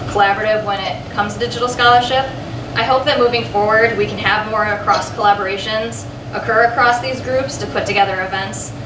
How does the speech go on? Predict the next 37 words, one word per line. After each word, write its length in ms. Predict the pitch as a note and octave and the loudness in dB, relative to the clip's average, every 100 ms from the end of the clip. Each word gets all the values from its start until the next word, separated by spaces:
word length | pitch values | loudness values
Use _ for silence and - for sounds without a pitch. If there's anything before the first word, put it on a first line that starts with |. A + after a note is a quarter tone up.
| - - - | -12 -10 -2
lectures, 420 | G#3+ - G#3 F#3+ | -2 0 -2 -2
and 140 | F#3 | -2
workshops, 540 | G3 G#3 A3 G#3+ G#3+ G3+ | -2 0 2 2 0 -4
and 380 | F#3+ - - | -6 -6 -2
any 200 | A3 A3+ | 2 4
other 180 | A3+ A3+ | 6 6
opportunities 640 | A3+ A3+ A3+ A#3 A3+ A3+ A3+ | 4 2 -2 -2 -2 -2 0
that 160 | G#3+ | 0
may 320 | G#3 G#3 G#3+ - A3+ | 0 -2 -4 -6 -4
become 300 | A#3 A3 G#3+ | 0 0 2
valuable 380 | G#3 G#3 G#3+ G#3+ | 2 2 0 -2
for 60 | G#3+ | 0
our 180 | G#3 G3+ | 0 0
campus. 540 | G#3+ A3 B3+ - - - - - - - | -2 0 0 -2 -6 -6 -8 -8 -8 -6
Um, 220 | - - | -2 -2
and 180 | G#3 - | -2 -4
since 360 | - B3 B3 - | 0 2 2 4
the, 440 | A#3+ G#3+ F#3+ F#3 - - | 4 4 0 -4 -8 -10
the 160 | A3 A3 | -6 -4
D 180 | A#3+ | 4
H 160 | A#3+ A#3 | 4 4
R 140 | G#3 | 0
I, 320 | F#3 F#3 F#3+ - - | 2 0 0 -2 -4
uh, 260 | G3 F3 G3+ | -2 0 0
the 60 | |
libraries 640 | G#3 G#3+ A3+ A#3 A#3 A3+ A3+ | 2 4 4 4 4 2 -2
and 320 | G3 G3 G3 | -6 -6 -6
the 200 | G3 F#3+ | -6 -4
N 80 | G#3+ | -4
C 200 | - A3+ | -4 -2
T 40 | |
A 60 | G#3+ | 0
E 280 | G3+ G#3+ A3+ | 0 0 -2
have 420 | - F#3+ F#3+ F#3+ F#3 - | -2 0 2 2 -2 -6
helped 240 | A3 G#3+ G#3 | 0 0 0
support 420 | A#3 - G#3+ - | -2 2 2 4
us 320 | G3+ G3+ - | 4 2 -6